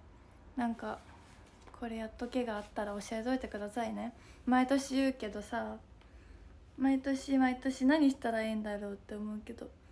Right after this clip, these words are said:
特に思いつかないんだよね。うん。とりあえずお腹いっぱいお肉を食べよう。胃もたれ。もう胃もたれさ、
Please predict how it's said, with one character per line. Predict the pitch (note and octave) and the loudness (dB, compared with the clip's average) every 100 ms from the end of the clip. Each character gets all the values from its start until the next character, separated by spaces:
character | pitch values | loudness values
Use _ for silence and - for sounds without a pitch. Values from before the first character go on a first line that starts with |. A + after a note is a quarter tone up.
| - | -14
特 | - C#4 C#4 | -8 -4 0
に | A3+ | 0
思 | G#3 G#3+ | -2 -4
い | G#3+ | -6
つ | - | -10
か | - A#3 | -8 -6
な | G#3 | -6
い | |
ん | G#3+ | -8
だ | C4 | -12
よ | |
ね。 | - - - - - - - - - - - - - - - - - - - A3 | -16 -20 -20 -20 -20 -20 -20 -20 -20 -20 -20 -20 -20 -20 -20 -20 -20 -20 -12 -8
う | |
ん。 | G#3+ G#3 G#3 G#3 G#3 G3+ G#3 - - - - - - - - - - - - - - | -6 -6 -8 -10 -10 -12 -14 -18 -20 -20 -20 -20 -20 -20 -20 -20 -20 -20 -20 -20 -14
と | - | -6
り | B3 C4 | 0 4
あ | C4 | 4
え | B3+ | 4
ず | B3+ | 2
お | |
腹 | A#3+ B3 C4 | 0 0 0
い | |
っ | C4 C4 | -2 -2
ぱ | - B3+ | 0 0
い | B3 | 0
お | - | 0
肉 | A#3+ C4 C4 A#3+ | 2 2 2 -4
を | G#3 G#3 - | -4 -6 -8
食 | G#3+ | -4
べ | A#3 | -4
よ | A3+ G#3 - - - - - - - - - - - | -4 -6 -10 -18 -20 -20 -20 -20 -20 -20 -20 -16 -4
う。 | |
胃 | A#3 | 0
も | A#3+ | 0
た | A#3+ G#3+ | -2 -6
れ。 | G3+ G3+ - - - - - - | -8 -12 -18 -20 -20 -20 -12 -2
も | |
う | A#3 | 6
胃 | C4 | 8
も | D#4 | 10
た | F4+ E4 | 10 10
れ | C4 C4 | 10 6
さ、 | B3+ A#3 A3+ G#3 C4 | 6 4 4 0 -6